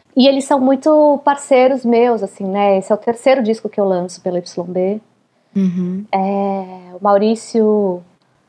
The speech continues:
Speaker 1: e o Luca, o próprio Luca Raeli, que, que é diretor musical,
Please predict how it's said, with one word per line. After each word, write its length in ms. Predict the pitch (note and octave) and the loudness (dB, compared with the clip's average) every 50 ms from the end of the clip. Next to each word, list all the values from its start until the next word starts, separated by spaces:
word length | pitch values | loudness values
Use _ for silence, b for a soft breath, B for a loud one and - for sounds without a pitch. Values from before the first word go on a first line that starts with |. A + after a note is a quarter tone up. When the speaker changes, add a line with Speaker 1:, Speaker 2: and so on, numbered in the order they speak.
| _ _ - | _ _ -4
Speaker 1:
e 140 | G#3+ G#3+ G#3+ | 0 0 2
o 40 | G#3 | 2
Luca, 360 | G#3 G#3+ G#3+ G#3+ - G#3 - - | 2 0 0 0 -2 -4 -2 0
o 220 | - A3+ A#3 - | 0 2 2 2
próprio 340 | - - A#3+ B3 B3 D4 C4+ | 2 2 0 2 2 0 0
Luca 240 | B3+ B3+ B3+ - B3 | 0 0 0 0 0
Raeli, 440 | A3 A#3 G#3 G#3 G#3 G#3 G#3+ G3+ | 2 2 2 2 2 2 0 0
que, 500 | G3+ - - - A3 G#3+ G#3 G3+ F#3+ F#3 _ | -4 -8 -6 -2 -2 0 0 0 -2 -6 _
que 160 | - - A3 | -6 -2 0
é 140 | G3 F#3+ F#3+ | 0 0 -2
diretor 420 | F#3+ - - G3+ G3 - G#3+ G3+ | -4 -4 -6 -6 -4 -4 -4 -2
musical, 680 | G#3 G3+ F#3 F#3 - - - G3+ F#3+ F#3 F3+ F3 F3+ | -2 -4 -8 -8 -8 -4 0 0 2 2 0 -2 -4